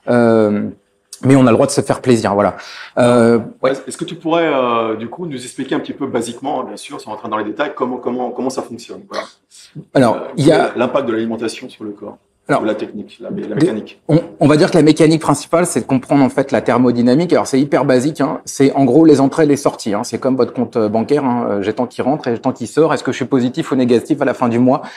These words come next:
Speaker 1: C'est exactement pareil. C'est-à-dire qu'en gros, euh, bah, j'ai un métabolisme qui est, je sais pas, de deux mille calories. Euh, si je mange deux mille cent, je stocke. Euh, si je mange mille huit, euh, je déstocke.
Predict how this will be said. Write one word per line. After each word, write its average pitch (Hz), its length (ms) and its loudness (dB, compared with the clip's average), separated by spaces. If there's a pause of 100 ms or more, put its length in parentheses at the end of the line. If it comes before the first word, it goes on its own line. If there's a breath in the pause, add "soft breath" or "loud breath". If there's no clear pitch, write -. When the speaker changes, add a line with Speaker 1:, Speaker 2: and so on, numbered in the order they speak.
(140 loud breath)
Speaker 1:
C'est - 140 0
exactement 135 600 2
pareil. 139 360 2 (360 loud breath)
C'est-à-dire 135 440 4
qu'en 127 140 2
gros, 139 340 6
euh, 107 200 4
bah, 117 240 2
j'ai 117 100 -2
un 107 80 2
métabolisme 104 880 -2
qui 101 180 -6
est, 113 80 -2
je 110 60 -12
sais 98 80 -8
pas, 110 140 -6
de 101 80 -2
deux 107 120 0
mille 123 200 6
calories. 117 500 2 (320 soft breath)
Euh, 110 200 4
si 143 200 0
je 127 80 2
mange 135 220 4
deux 127 80 6
mille 131 200 6
cent, 127 240 2
je 110 120 2
stocke. 127 420 0
Euh, 110 100 2
si 117 200 -4
je 107 80 -2
mange 117 220 0
mille 107 200 2
huit, 151 240 2
euh, 107 280 2
je 123 100 0
déstocke. - 480 -4